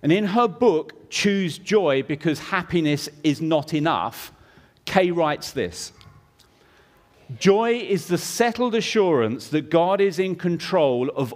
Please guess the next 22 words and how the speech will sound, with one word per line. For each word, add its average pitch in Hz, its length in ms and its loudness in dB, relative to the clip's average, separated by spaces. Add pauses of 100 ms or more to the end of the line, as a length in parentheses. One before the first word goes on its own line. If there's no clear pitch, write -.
all 165 200 4
the 175 120 2
details 151 640 -2
of 127 100 -4
my 117 200 0
life. 104 440 -4 (880)
The 151 100 0
quiet 208 540 2
confidence 170 720 0
that 170 180 2
ultimately 165 760 2
everything 190 560 0
is 196 160 -2
going 175 280 0
to 160 120 -6
be 156 160 2
all 151 140 0
right, 104 500 -2 (760)
and 156 240 2
the 160 80 0
determined 220 800 0
choice 135 600 0